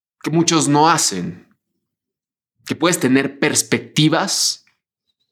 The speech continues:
diferentes. Por ejemplo, en mi caso muy particular, el, la limitante de mi ceguera me ha llevado a aprender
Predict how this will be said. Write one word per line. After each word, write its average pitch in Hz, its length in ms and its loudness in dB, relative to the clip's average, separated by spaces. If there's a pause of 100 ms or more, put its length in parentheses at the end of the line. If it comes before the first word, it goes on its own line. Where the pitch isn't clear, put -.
(1300)
diferentes. 143 1200 -2 (360)
Por 127 140 0
ejemplo, 143 640 -2 (340)
en 113 120 4
mi 208 120 4
caso 151 300 0
muy 127 160 4
particular, 107 800 -2 (1200)
el, 123 540 0
la 123 120 2
limitante 135 680 2
de 190 80 4
mi 127 100 -2
ceguera 120 720 0 (320)
me 143 180 2
ha 160 60 6
llevado 139 540 2
a 135 40 4
aprender 123 880 0